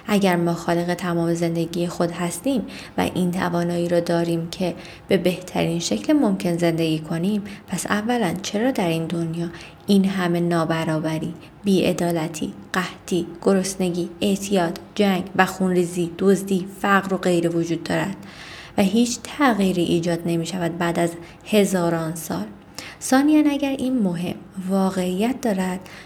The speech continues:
چگونه می‌توانیم از آن استفاده کنیم و آن را به کار گیریم برای رسیدن به خواسته ها و آرزوهایمان؟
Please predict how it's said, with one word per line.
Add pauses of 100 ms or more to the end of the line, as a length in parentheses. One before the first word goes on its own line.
چگونه
می‌توانیم (840)
از
آن
استفاده
کنیم
و
آن
را
به
کار
گیریم
برای
رسیدن
به
خواسته
ها
و
آرزوهایمان؟